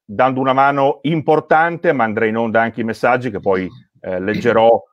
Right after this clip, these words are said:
ai miei due ospiti, ovviamente in particolare a Tatu Ebeling, ma anche a Paolo Talberti. Eh, Tatu, comincio, eh, con, eh,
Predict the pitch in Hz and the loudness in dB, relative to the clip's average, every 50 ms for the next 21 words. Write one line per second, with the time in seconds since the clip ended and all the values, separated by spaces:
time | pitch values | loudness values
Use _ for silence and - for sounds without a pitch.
0 | _ _ _ _ _ 110 113 120 117 113 110 107 120 120 123 127 127 117 104 117 | _ _ _ _ _ 0 0 0 0 -2 -2 -2 0 0 2 2 0 0 -2 2
1 | 117 120 120 120 - - - 131 117 113 - - 135 117 - 131 110 95 98 92 | 2 4 2 2 0 -2 2 2 2 2 0 -6 -10 -6 -2 -2 -2 -2 -4 -4
2 | 101 101 - - 104 - 104 - 113 - 110 107 107 107 107 - 113 107 - 143 | -6 -6 -6 -8 -8 -8 -8 -10 -6 -2 0 2 2 2 2 0 -2 -4 0 0
3 | 104 87 87 98 98 98 101 101 98 92 90 90 - 101 95 - _ _ _ _ | 0 0 -2 -6 -8 -4 -2 -2 -2 -2 -4 -6 -8 -8 -8 -8 _ _ _ _
4 | _ _ _ _ - 101 104 98 - - _ - 110 110 110 107 107 107 110 107 | _ _ _ _ -2 -2 0 -2 -4 -6 _ 2 2 4 4 4 2 0 -2 -2
5 | - 107 104 95 87 87 82 73 69 _ _ 80 73 - - _ - 95 95 92 | -2 -2 -2 -2 -2 -4 -4 -4 -6 _ _ -16 -16 -16 -18 _ -6 -4 -4 -4
6 | 90 90 90 90 87 - - 147 156 - 156 131 - 139 127 143 170 202 214 - | -4 -6 -8 -8 -10 -2 -2 -2 0 0 -4 -4 -2 -2 -2 0 0 0 0 0
7 | - - 208 202 202 214 202 - _ 127 120 113 110 107 107 _ 117 107 107 107 | 2 2 4 4 4 2 0 -2 _ -2 0 0 0 -2 -4 _ -4 -4 -4 -4
8 | 104 104 101 101 101 98 98 95 | -6 -6 -4 -4 -4 -4 -6 -6